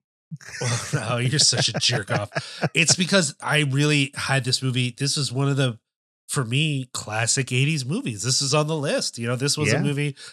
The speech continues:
Speaker 1: that me and my friends quoted at each other for a long time. And so coming back to it and finding a bit more to be disappointed than I expected.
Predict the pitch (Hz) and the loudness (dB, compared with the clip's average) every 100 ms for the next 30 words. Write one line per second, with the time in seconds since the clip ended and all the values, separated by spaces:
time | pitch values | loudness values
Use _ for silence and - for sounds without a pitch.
0 | - 135 127 139 139 139 - 147 135 - | -2 0 2 2 2 0 0 -2 -2 -6
1 | - 139 269 185 110 104 104 - 104 101 | -4 0 0 0 -2 -6 -8 -6 -6 -8
2 | - 101 98 98 98 - 104 98 98 - | -10 -10 -8 -10 -12 -12 -12 -12 -14 -16
3 | - - 113 113 - 127 120 - 156 175 | -18 -8 -6 -2 -2 0 -2 -4 -8 -4
4 | 131 123 - 127 120 - 117 - 120 117 | -2 -2 -2 -2 -2 -6 -10 -6 -4 -2
5 | 117 110 101 _ _ _ _ - 113 - | -4 -6 -10 _ _ _ _ -8 -8 -2
6 | 131 123 113 120 120 117 - - 117 113 | -2 0 -2 0 0 -2 -6 -8 -8 -8
7 | 117 107 104 107 110 107 107 95 - 117 | -4 -4 -4 -8 -8 -8 -8 -10 -8 -8
8 | 110 127 | -4 -6